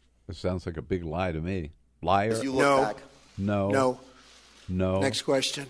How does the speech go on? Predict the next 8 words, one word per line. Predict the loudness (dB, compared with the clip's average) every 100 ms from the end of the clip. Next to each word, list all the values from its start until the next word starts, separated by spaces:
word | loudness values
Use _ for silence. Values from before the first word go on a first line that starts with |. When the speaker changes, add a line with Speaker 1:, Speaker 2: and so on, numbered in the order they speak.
| -8
Speaker 1:
Next | -6 -6
question. | -4 -4 -4 -8 -14 _ _ _ -12
According | -6 2 2 2 -2
to | -4
James | -2 0 -2 -6
Comey's | -8 -6 -4 -6 -6
testimony | -4 -6 -6 -6 -6 -8
today, | -10 -8 -6 -6